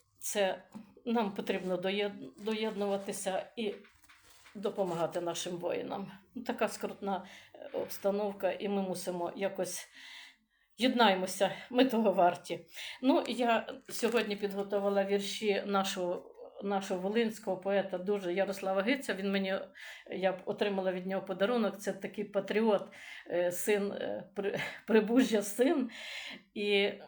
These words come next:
дуже мені подобаються його вірші, він їх подарував. І сьогодні я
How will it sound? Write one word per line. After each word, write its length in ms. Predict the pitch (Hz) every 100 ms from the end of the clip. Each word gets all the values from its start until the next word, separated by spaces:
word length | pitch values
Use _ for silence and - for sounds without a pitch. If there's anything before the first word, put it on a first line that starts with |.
| - - _ -
дуже 440 | 190 214 208 214 214
мені 200 | 208 202
подобаються 540 | 208 196 190 196 196
його 200 | 196 196
вірші, 380 | 202 262 - 208
він 200 | 202 196
їх 240 | 185 - - - - - _ _
подарував. 760 | - 262 190 185 175 196 240 269 - - - - - _ -
І 300 | 262 311 392 -
сьогодні 720 | - - 202 196 190 226 277 - _ _ _ _
я 400 | - 208 196 254